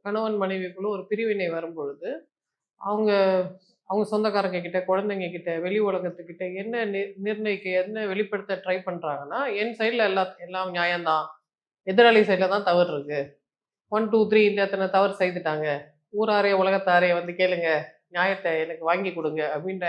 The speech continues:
ஆட்டிடியூட் வந்து எல்லா விவாகரத்துலயும் இருக்கிறத நம்ம பார்க்கிறோம். இந்த, இந்த சொந்தக்காரங்களை அவங்க கூப்பிடுறது, அவங்க சொந்தக்காரங்களை இவங்களை கூப்பிடுறது, வீட்டுக்குள்ளேயே ஒரு பஞ்சாயத்து வச்சுக்கிறது. அவ்வளவுதான் சோஷியல் எக்ஸ்போஷர் இருக்கிறவங்க வீட்டுக்குள்ளேயே இந்த பஞ்சாயத்தை வச்சுக்கிறாங்க. கொஞ்சம் மீடியா பிரசன்ஸ் இருக்கிறவங்க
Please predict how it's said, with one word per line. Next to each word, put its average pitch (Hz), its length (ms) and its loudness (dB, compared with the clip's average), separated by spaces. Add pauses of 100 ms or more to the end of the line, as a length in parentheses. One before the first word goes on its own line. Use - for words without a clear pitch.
ஆட்டிடியூட் 190 380 -4
வந்து 175 340 -6 (460)
எல்லா 240 520 8
விவாகரத்துலயும் 226 760 2
இருக்கிறத 180 280 -4
நம்ம 170 260 -4
பார்க்கிறோம். 139 360 -10 (880)
இந்த, 214 260 0
இந்த 220 180 2
சொந்தக்காரங்களை 202 580 0
அவங்க 185 300 2
கூப்பிடுறது, 175 420 -4
அவங்க 185 400 0
சொந்தக்காரங்களை 175 480 -4
இவங்களை 175 240 -10
கூப்பிடுறது, 160 260 -6
வீட்டுக்குள்ளேயே 190 420 0
ஒரு 175 100 -2
பஞ்சாயத்து 170 360 -4
வச்சுக்கிறது. 165 540 -8 (440)
அவ்வளவுதான் 226 600 2
சோஷியல் 233 540 -2 (360)
எக்ஸ்போஷர் 220 600 2
இருக்கிறவங்க 185 580 0
வீட்டுக்குள்ளேயே 226 440 0
இந்த 208 120 -2
பஞ்சாயத்தை 185 520 0
வச்சுக்கிறாங்க. 147 340 -6 (760)
கொஞ்சம் 196 220 -2
மீடியா 294 280 4
பிரசன்ஸ் 240 420 2
இருக்கிறவங்க 208 640 2